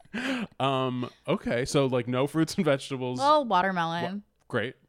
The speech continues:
Speaker 2: That's fine.
Speaker 1: Yeah. I mean, and you're going away. You're about, y-, like, you can't get a lot of fresh food before you leave,
Speaker 2: I
Speaker 1: 'cause
Speaker 2: mean, I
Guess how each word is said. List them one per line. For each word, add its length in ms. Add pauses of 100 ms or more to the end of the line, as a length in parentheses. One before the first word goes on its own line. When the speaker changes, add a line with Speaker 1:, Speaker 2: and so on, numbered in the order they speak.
(300)
Speaker 2:
That's 160
fine. 520
Speaker 1:
Yeah. 440
I 100
mean, 140
and 160
you're 100
going 200
away. 180
You're 120
about, 380
y-, 200
like, 240
you 60
can't 200
get 140
a 80
lot 240
of 160
fresh 460
food 420
before 560
you 180
leave, 600
Speaker 2:
I 60
Speaker 1:
'cause 80
Speaker 2:
mean, 400 (100)
I 380